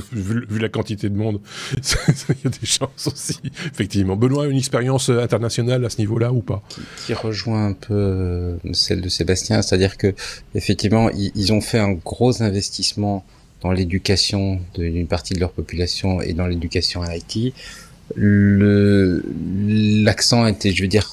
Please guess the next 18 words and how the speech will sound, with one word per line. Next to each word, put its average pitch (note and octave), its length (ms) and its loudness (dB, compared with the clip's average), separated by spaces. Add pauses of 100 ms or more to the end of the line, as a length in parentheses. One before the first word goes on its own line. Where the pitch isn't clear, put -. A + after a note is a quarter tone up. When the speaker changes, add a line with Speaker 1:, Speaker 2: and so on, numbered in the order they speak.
(160)
Speaker 2:
très - 180 2
mis A2+ 120 2
sur - 160 0
la G2+ 100 4
technique, - 580 -2
et G2 60 0
donc F2+ 200 -2
on F#2+ 120 0
a, F2+ 100 -2
on, F2+ 220 -2
on F#2+ 160 -6
tombe F#2+ 200 -6
souvent G2 240 -4
sur - 140 -6
de F2 80 -2
vrais F#2+ 200 2
problèmes G2+ 220 2
culturels, G2 520 0